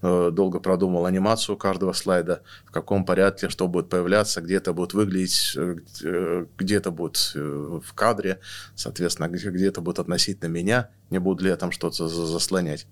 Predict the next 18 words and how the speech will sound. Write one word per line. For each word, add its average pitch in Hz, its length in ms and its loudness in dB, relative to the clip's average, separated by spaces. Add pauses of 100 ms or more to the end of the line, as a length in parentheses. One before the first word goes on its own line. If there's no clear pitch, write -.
(260)
То - 80 -2
есть 98 120 0
вот 95 100 -4
такие 98 280 -2
чисто - 260 -2
технические 92 460 -4
проблемы, 98 500 -2 (240)
вот, - 460 -8
э, 71 340 -4 (640)
могут, 95 420 2 (240)
э, 90 300 2
люб-, 95 240 2 (640)
какая-то 98 420 0
мелочь, 101 460 2 (100)
э, 71 400 -2
весь 92 180 0
курс - 280 -4
испортить. - 500 -10